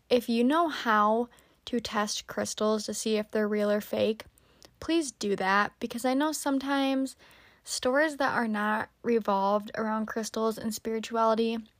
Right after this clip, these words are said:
sometimes they just don't know how important it is to make sure that the stones are real, and you just wanna make sure that you're getting a real one, so you're getting the properties and you're getting what you're paying for. Um,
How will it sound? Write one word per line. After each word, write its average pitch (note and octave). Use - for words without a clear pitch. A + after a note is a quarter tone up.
sometimes D4+
they D4
just A#3+
don't A#3+
know A3
how A3+
important A3+
it A#3+
is C4+
to B3
make A#3
sure -
that A3+
the -
stones A3
are A3
real, A#3
and C4
you C4+
just E4
wanna D4+
make B3
sure A#3
that G#3+
you're G#3+
getting G#3
a G#3
real G#3
one, G#3
so -
you're A3
getting B3
the A#3+
properties G#3+
and -
you're G#3+
getting G3+
what G3+
you're G3+
paying G#3
for. C#4+
Um, A3